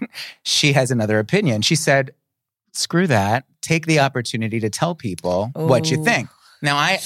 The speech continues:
Speaker 1: I, I'm sticking by my just drink
Speaker 2: Yeah.
Speaker 1: and g-, and
Speaker 2: I
Speaker 1: have a
Speaker 2: agree
Speaker 1: nice
Speaker 2: with
Speaker 1: time.
Speaker 2: you. Look, it's been a tough couple years,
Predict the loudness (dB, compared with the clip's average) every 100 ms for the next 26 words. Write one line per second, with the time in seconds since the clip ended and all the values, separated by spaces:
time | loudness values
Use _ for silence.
0 | -2 0 0 -2 -2 -4 -4 -4 -2 0
1 | 0 0 -2 -4 -6 -4 -2 -2 -2 -4
2 | -2 -4 -6 -4 -2 -2 0 2 2 2
3 | 2 2 2 0 0 0 -2 -4 -12 _
4 | -4 -4 -2 -6 -4 -4 -4 -6 -6 -6
5 | -8 -6 -4 -2 -2 -2 -4 -10